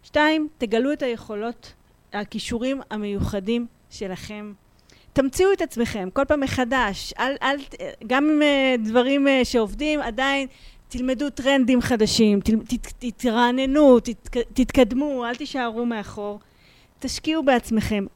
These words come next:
אתם הנכס הכי חשוב של עצמכם, והכי חשוב, כמו שיניב אמר, תהיו אתם. אי אפשר לחכות אותנטיות. כל אחד מכם הוא כוכב. אז לכו תיזהרו ב-,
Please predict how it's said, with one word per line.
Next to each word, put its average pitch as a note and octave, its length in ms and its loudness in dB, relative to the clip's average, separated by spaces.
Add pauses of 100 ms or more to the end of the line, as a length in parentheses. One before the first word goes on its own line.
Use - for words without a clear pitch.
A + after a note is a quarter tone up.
(120)
אתם C4+ 480 6
הנכס B3+ 520 0
הכי C4 220 -2
חשוב A#3 380 -4
של A3+ 160 -6
עצמכם, G#3+ 560 -4 (800)
והכי G#3+ 320 0
חשוב, D#4+ 320 0
כמו C#4 180 0
שיניב B3 420 0
אמר, C4 320 2 (600)
תהיו C#4 300 -2
אתם. D4 400 0 (800)
אי D#4+ 100 2
אפשר E4 240 2
לחכות C4+ 400 0
אותנטיות. A3+ 760 -2 (180)
כל D4+ 200 0
אחד C#4 320 2
מכם C#4 420 2
הוא A3+ 100 -10
כוכב. G#3+ 420 -6 (960)
אז A3+ 260 -4 (200)
לכו D4 240 0
תיזהרו C4+ 500 4 (440)
ב-, G#3+ 160 2